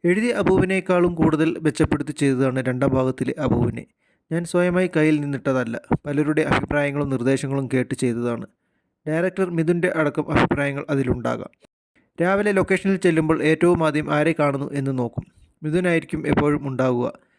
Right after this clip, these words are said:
തലേന്ന് അന്ന് ഷൂട്ട് ചെയ്തതിൻ്റെ സ്ക്രിപ്റ്റൊക്കെ ഞാൻ വാങ്ങിച്ചിട്ടുണ്ടാകും. അബുവിൻ്റെ സീനിൽ എന്തെങ്കിലും അധികം ആയി ചേർക്കാൻ പറ്റുമോ എന്നൊക്കെ നോക്കും.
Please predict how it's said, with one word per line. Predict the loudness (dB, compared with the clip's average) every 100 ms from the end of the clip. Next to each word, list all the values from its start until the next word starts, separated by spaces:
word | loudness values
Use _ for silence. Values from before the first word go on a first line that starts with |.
| _ _ -6
തലേന്ന് | -2 0 2
അന്ന് | 0 0 -2
ഷൂട്ട് | 0 0 4
ചെയ്തതിൻ്റെ | 4 4 4 2 -2
സ്ക്രിപ്റ്റൊക്കെ | -4 -6 -4 -4 -2 -2
ഞാൻ | -2
വാങ്ങിച്ചിട്ടുണ്ടാകും. | -2 -2 -2 -4 -4 -4 -6 -8 _ _ _ _ _ -2
അബുവിൻ്റെ | 0 0 -2
സീനിൽ | 0 0 0 0
എന്തെങ്കിലും | 0 2 0 0
അധികം | 0 0 0 0
ആയി | 0
ചേർക്കാൻ | 2 0 0 -2 0
പറ്റുമോ | 0 -2 -2
എന്നൊക്കെ | -4 -4 -4
നോക്കും. | -6 -8 -12